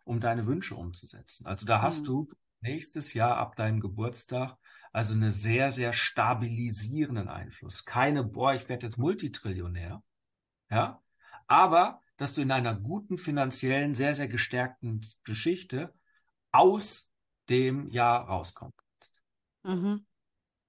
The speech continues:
Speaker 1: Ja?
Speaker 2: Okay.
Speaker 1: Natürlich, äh, sind da immer wieder die Herausforderungen, da muss man dann tiefer reingehen. Ich, wie gesagt, ich gebe ja hier nur ein, ein, eine Übersicht, eine ganz kurze darüber, ja, wo du reinschauen kannst und sagen kannst, "Okay,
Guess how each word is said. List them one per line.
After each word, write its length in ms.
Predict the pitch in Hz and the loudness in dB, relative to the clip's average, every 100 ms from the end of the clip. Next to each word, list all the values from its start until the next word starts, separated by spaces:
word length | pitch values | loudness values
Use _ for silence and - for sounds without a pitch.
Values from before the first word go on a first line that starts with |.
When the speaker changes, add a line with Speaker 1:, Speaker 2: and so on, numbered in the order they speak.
| - | -2
Speaker 1:
Ja? 160 | 127 | 0
Speaker 2:
Okay. 220 | - 180 160 - _ | 0 -4 -6 -14 _
Speaker 1:
Natürlich, 560 | 135 - 202 202 214 - - | -14 -8 -2 0 -2 -12 -8
äh, 220 | 143 151 151 139 | -4 -4 -4 -6
sind 200 | 120 139 | -6 -6
da 80 | 139 | -4
immer 220 | 139 143 | -2 -2
wieder 180 | 135 131 | -2 -4
die 120 | 120 | -4
Herausforderungen, 880 | 117 107 120 135 - 123 120 113 117 | -2 0 -2 -4 -6 -6 -4 -6 -4
da 60 | 113 | -2
muss 260 | 107 110 - | -2 -2 -2
man 120 | 110 | -4
dann 180 | 101 92 | -4 -6
tiefer 300 | 151 151 123 | -8 -4 -4
reingehen. 380 | 104 101 104 | -2 -4 -6
Ich, 140 | 107 - | -8 -10
wie 60 | |
gesagt, 320 | 104 101 101 - | -8 -6 -8 -10
ich 60 | |
gebe 200 | - 104 104 | -12 -8 -6
ja 40 | |
hier 120 | 98 | -6
nur 220 | 98 98 | -4 -4
ein, 360 | 90 92 92 - - - _ - | -4 -4 -6 -10 -20 -20 _ -12
ein, 320 | 90 90 92 | -6 -6 -6
eine 400 | 90 98 95 - - | -8 -10 -12 -12 -6
Übersicht, 640 | 147 123 101 95 - - - | -2 -2 -2 -6 -10 -20 -16
eine 80 | 98 | -10
ganz 280 | 101 98 | -8 -10
kurze 520 | - 110 107 - 110 - _ - | -12 -14 -12 -12 -14 -16 _ -14
darüber, 440 | 98 101 117 143 | -10 -10 -10 -10
ja, 200 | 107 95 - - - - - _ - | -8 -10 -10 -20 -20 -20 -20 _ -6
wo 180 | 104 131 | -2 0
du 400 | 131 135 135 - | 2 0 -2 -6
reinschauen 520 | - 110 123 127 117 | -2 0 0 -4 -4
kannst 280 | 107 101 98 | -4 -6 -8
und 60 | 95 | -8
sagen 200 | 92 92 | -8 -6
kannst, 240 | 90 87 | -6 -8
"Okay, 420 | 90 - 95 104 | -10 -8 -6 -6